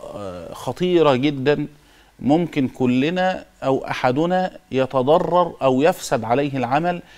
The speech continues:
إذا، آه، الثغرة دي أنا ما صلحتهاش. هي إيه؟ الإخلاص.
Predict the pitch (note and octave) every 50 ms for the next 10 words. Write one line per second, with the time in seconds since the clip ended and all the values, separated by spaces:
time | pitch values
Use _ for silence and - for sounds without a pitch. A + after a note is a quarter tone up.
0 | - - - - _ D3+ E3 G3+ G3 F#3+ F#3+ F3 F3 E3+ - - - - _ -
1 | C3 B2+ A#2+ A#2+ - - - E3 D3+ D3 C#3+ C3+ D3 D#3 D3 D3 C#3+ C3 B2 -
2 | B2+ A#2 G#2+ - - - - - - - - - - _ _ _ _ _ _ _
3 | _ _ _ _ _ _ - C3+ C3+ C3+ B2+ C3 B2+ B2 B2+ - - _ _ _
4 | _ _ - - C#3 - B2 - - - - - - - -